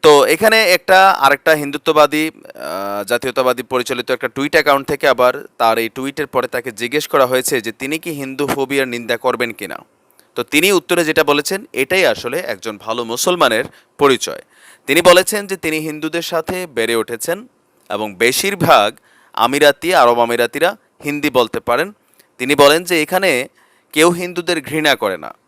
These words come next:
পৃথক পৃষ্ঠে তিনি সংযুক্ত আরব আমিরাত এবং ভারত ভালো, ভালো বন্ধু হিসেবেও উল্লেখ করেন এবং বলিউডের সিনেমা ও ভারতীয় খাবারের প্রতি তার ভালোবাসা প্রকাশ করেন। তো আপনার ইদানিং সময়কার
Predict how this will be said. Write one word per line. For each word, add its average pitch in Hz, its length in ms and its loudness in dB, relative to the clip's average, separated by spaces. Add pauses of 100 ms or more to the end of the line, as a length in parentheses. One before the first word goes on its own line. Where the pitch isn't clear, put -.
পৃথক 147 260 -4
পৃষ্ঠে 175 380 -4
তিনি 151 220 -4
সংযুক্ত 139 540 -4
আরব 135 300 6
আমিরাত 127 400 0 (320)
এবং 110 320 -4
ভারত 135 280 2
ভালো, 127 380 2 (140)
ভালো 139 260 0
বন্ধু 139 320 0
হিসেবেও 160 460 -2 (520)
উল্লেখ 143 400 2
করেন 190 220 4
এবং 185 240 0
বলিউডের 165 460 0
সিনেমা 185 640 -2
ও 131 120 -10
ভারতীয় 139 500 -2
খাবারের 165 460 2
প্রতি 135 280 -6
তার 120 220 -2
ভালোবাসা 110 600 -4 (380)
প্রকাশ 180 400 4
করেন। - 320 -16 (1040)
তো 117 320 2 (440)
আপনার 143 400 2
ইদানিং 185 380 2
সময়কার 139 580 -4